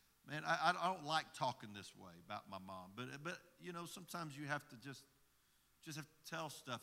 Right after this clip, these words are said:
to keep stuff, to help people get through things, okay? When my mom died, literally hundreds of people came through that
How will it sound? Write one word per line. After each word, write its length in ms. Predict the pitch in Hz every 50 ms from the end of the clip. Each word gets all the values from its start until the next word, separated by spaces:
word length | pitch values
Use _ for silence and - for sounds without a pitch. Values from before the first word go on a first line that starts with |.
| -
to 60 | - 117 117 113 -
keep 260 | - - 151 135 -
stuff, 280 | - - - 127 110 101 - - - - - - -
to 60 | 131
help 240 | 127 139 - - -
people 280 | 143 135 - - 104 98 117
get 120 | 123 120 -
through 200 | - 117 120 110 - -
things, 480 | - 95 87 73 - - - 107 107 104 - -
okay? 180 | 135 131 127 127 - - - - _ _ _ _ _ _ _ _ _ _ _ _ _ _ _ _ _ _ _ _ _ _ _ _ _
When 160 | - 170 180 185
my 240 | 190 220 240 254
mom 420 | 247 247 233 214 208 214 220 196 160 160
died, 320 | 143 120 101 87 80 - - - - - - _ _ _ _ _ _ _ - - _ _ _ _ - 127
literally 680 | 143 160 190 214 233 240 226 214 196 180 165 156 147
hundreds 720 | 139 131 - 135 185 190 185 175 147 135 120 107 95 - 110
of 160 | 107 - -
people 420 | - - 123 110 - - 90 85 - - - - - _ _ _ _ _ _ _ _ _ _ _ -
came 220 | - 147 139 127
through 200 | - - 147 135
that 180 | 135 135 123